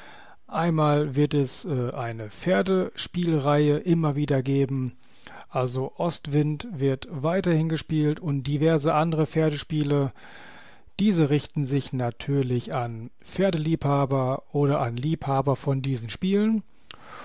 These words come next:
Und für die etwas härtere Gangart wird es W W E two K eighteen, äh, hier auf diesem Kanal geben. Ich spiele dort den Universe-Modus mit einem von mir erstellten Charakter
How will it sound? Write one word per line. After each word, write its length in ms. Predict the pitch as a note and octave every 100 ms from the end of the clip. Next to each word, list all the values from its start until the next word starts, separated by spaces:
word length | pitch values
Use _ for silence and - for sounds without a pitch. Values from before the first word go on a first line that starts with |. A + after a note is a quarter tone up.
| - - - -
Und 240 | F#3+ F3
für 200 | - D#3
die 200 | C3+ C#3+
etwas 600 | D#3+ - D3+ C3 B2 -
härtere 560 | - D3 D#3 E3 D3 C#3+
Gangart 800 | C#3+ C#3+ D#3 C#3 C3 B2 - -
wird 340 | D3+ C3+ C#3+ D3+
es 260 | B2+ A#2
W 600 | C#3 B2 D#3+ F#3 G#3 G3+ D3
W 320 | E3 D#3+ D#3
E 300 | D#3 D3+ D3 -
two 220 | E3+ F#3 -
K 320 | D#3 D3+ E3
eighteen, 680 | F3 E3 - D#3+ D3+ D3 D3 - - - - - - -
äh, 260 | D3+ C#3+ C#3
hier 280 | B2+ F3 E3+
auf 140 | C#3
diesem 320 | E3+ D3 D3+
Kanal 520 | D3+ C#3+ C#3+ C#3+ C#3+
geben. 680 | D3 C#3 C#3 C3+ C3+ C3+ F3 -
Ich 240 | G#3 C#3+ -
spiele 360 | - D#3 C#3+
dort 340 | C3+ C3 B2 B2
den 160 | G#2+
Universe-Modus 1160 | A2 D3 A3 F3+ E3+ D#3 D3+ D3 C#3+ C#3+ C3+ -
mit 220 | C3 -
einem 460 | B2 A#2+ A#2 A2 G#2+
von 280 | C3+ A2+
mir 240 | A#2+ D3+ D#3+
erstellten 520 | C#3 - C#3+ B2 C3+
Charakter 720 | - B2+ C#3 - D#3 C#3+ C#3+